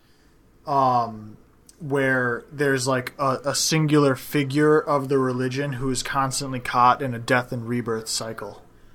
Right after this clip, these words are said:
And for Greek mythology, that character is Dionysus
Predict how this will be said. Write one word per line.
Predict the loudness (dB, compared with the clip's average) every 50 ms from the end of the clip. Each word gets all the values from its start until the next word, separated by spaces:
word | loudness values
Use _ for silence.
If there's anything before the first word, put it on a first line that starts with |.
| -20 -20 -20 -20 -18 -8 -4
And | -2 0 0 0 -2 -4 -6 -6
for | -4 -2 -2 -2
Greek | 2 2 2 2 2 0
mythology, | -4 -2 2 4 6 6 6 6 4 0 -2 0
that | 2 4 4 4 2
character | 0 -2 0 0 0 0 0 0 0 0
is | -2 -4
Dionysus | -2 4 6 6 6 6 4 0 -2 -2 -2 -2 -4 -6 -8 -8 -8 -10 -10 -10